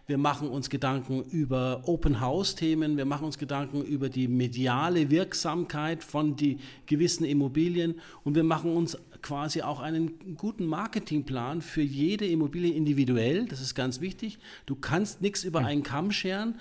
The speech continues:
Speaker 1: und es einfach mal Ding. Und ein großer Punkt, der uns ausmacht und der,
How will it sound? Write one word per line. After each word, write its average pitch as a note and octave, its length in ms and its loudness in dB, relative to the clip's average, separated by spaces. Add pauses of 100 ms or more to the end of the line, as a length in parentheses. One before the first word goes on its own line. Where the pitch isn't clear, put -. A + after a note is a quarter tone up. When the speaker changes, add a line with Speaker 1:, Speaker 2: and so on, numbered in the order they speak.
(240)
Speaker 1:
und A#2+ 140 -8
es C#3+ 160 -2
einfach C#3 300 -2
mal C#3 100 0
Ding. F#3+ 140 0
Und F#3 340 0 (340)
ein D3+ 240 2
großer G3+ 420 6
Punkt, F#3+ 320 2
der D#3 100 2
uns D#3 140 0
ausmacht C3 560 -4
und C#3+ 300 -6
der, C#3 160 0